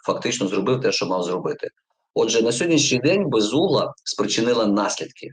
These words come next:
Наслідки ще більшого сточення бригади в зв'язку з тим, що вона не змогла зробити ротацію, а отже, це додаткова загибель військовослужбовців.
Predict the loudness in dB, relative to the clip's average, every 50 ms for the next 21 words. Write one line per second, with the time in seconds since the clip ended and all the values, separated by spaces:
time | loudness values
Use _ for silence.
0 | -16 -8 -4 -2 0 0 0 0 -2 -4 -4 -6 -6 -6 -4 -4 -4 0 0 0
1 | 0 2 2 0 2 2 0 -2 -2 -2 -2 -2 -4 -4 -4 -2 -2 -2 -2 -2
2 | -4 -4 -4 -4 -2 -2 -2 0 0 0 0 0 -2 -4 -6 _ _ _ _ _
3 | _ _ _ _ _ _ _ _ _ _ -6 -2 -2 -2 0 0 -2 -2 0 2
4 | 2 2 2 2 0 -2 -2 0 0 0 0 0 0 0 0 0 0 0 -2 -2
5 | -2 0 0 2 2 2 2 2 2 2 0 0 -2 -6 -8 -12 _ -8 -2 0
6 | 0 0 2 0 0 0 -2 -4 -2 0 0 0 0 0 0 0 0 -2 -2 -4
7 | -2 -4 -4 -4 -2 -2 0 0 0 0 0 0 -2 0 0 0 0 0 0 0
8 | -2 -2 -2 -2 0 0 0 2 2 0 0 -2 -2 -2 0 0 0 2 2 0
9 | 0 0 0 -2 -2 -4 _ _ _ _ _ _ -6 -6 -2 0 2 2 4 2
10 | 0 -2 -4 -6 -6 -6 -6 -6 -6 -6 -8 -12 -14